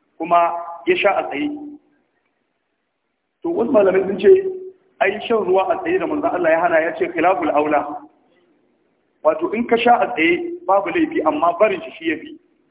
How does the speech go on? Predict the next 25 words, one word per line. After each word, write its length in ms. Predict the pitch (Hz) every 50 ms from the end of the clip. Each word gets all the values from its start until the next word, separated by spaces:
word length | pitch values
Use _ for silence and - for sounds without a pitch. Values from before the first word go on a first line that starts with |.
| _ _ _ _ _ _ _ _ _ _ _ _ _ _ -
Amma 200 | 151 156 185 180
wani 180 | 190 214 233 262
uzurin 440 | 247 285 262 226 202 190 190 - - - _ _ _ _ _ _ _ _ _ _ _ _ -
yana 220 | 185 202 196 180
iya 140 | 190 185 175
kamawa 340 | 180 185 185 180 170 170 170
ka 80 | 160
sha 160 | 151 - 170 165
ruwa 220 | 165 160 170 165
a 40 | 151 -
tsayen. 300 | - 135 139 127 120 - - _ _ _ _ _ _ _ _ _ _ _ _ _ _ _ _ _ _ _ _ _ -
Za 80 | 196
a 60 | 196 -
iya 140 | 190 175
samun 200 | 180 180 175 170
wani 140 | 165 170 180
bukata 380 | 165 151 - 160 175 170 170 151
wanda 220 | 147 147 143 147 156
zai 120 | 180 151
kama 280 | 147 170 170 165 156 139
ka 100 | - - -
sha 80 | 151 156
ruwa 200 | 160 170 165 151
a 80 | 143 -
tsaye, 140 | - 127